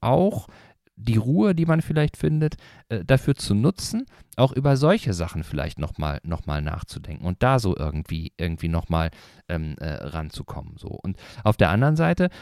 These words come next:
und das, das hast du ja eben auch gesagt, kann ich mir vorstellen, ist es eben auch ein schmaler Grat,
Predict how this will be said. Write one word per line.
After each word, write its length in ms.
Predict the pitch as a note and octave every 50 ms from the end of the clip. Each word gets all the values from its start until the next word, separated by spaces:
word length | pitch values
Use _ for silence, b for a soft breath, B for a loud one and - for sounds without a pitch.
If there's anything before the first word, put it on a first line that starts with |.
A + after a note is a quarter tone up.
| B B
und 160 | - A2+ -
das, 180 | A2 G#2+ - -
das 200 | A2+ G#2 - -
hast 160 | G#2 - -
du 20 | A2+
ja 100 | G#2 G2+
eben 200 | F2+ F2 F#2 E2+
auch 160 | B1 F#2+ G#2+ -
gesagt, 300 | - C3+ D3 C3+ - -
kann 140 | - B2 B2+
ich 100 | B2 A#2+
mir 80 | B2
vorstellen, 400 | A#2 - A#2 A#2 - - A#2+ -
ist 120 | F2 G#2 G#2
es 100 | A2 -
eben 240 | - G#2 G#2 E2
auch 120 | C#2 G2+ -
ein 80 | G2+
schmaler 460 | - - - F#2+ F2+ F2+ F2+ E2+ D2+ D2+
Grat, 380 | - B1+ C#2 E2 G2+ C#3 -